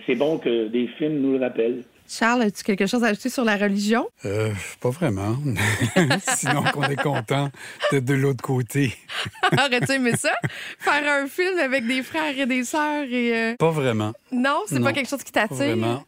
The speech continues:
Speaker 3: Autant comme Marie, on est héritier quand même de ce que ça nous a apporté.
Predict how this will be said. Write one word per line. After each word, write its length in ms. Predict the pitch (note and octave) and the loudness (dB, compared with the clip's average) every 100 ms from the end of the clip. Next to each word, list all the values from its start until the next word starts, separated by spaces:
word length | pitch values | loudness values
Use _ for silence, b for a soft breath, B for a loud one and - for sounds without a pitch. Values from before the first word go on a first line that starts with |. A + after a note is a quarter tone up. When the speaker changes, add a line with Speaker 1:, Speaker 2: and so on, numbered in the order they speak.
| - | -4
Speaker 3:
Autant 600 | F#3+ F3 - D#3+ F3 E3+ | -2 0 2 2 2 0
comme 180 | - C#3+ | 0 2
Marie, 640 | C#3+ C3+ A#2+ A#2+ C3 D3 | 2 2 2 0 0 2
on 400 | C3+ A#2 A2+ A2+ | 0 0 0 2
est 560 | A#2 A#2 A#2 A#2 A#2 A#2+ | 2 2 2 2 0 0
héritier 480 | - D3+ C#3+ - D3 | 0 2 2 2 0
quand 180 | D3+ B2 | 2 2
même 340 | A#2 C3 C3 | 4 4 2
de 180 | A#2+ A#2+ | 0 -2
ce 100 | B2 | -2
que 120 | - | -2
ça 140 | C3 D3 | 0 2
nous 200 | C#3+ B2+ | 2 2
a 80 | C3 | 0
apporté. 420 | A2+ G2 - | -2 -8 -4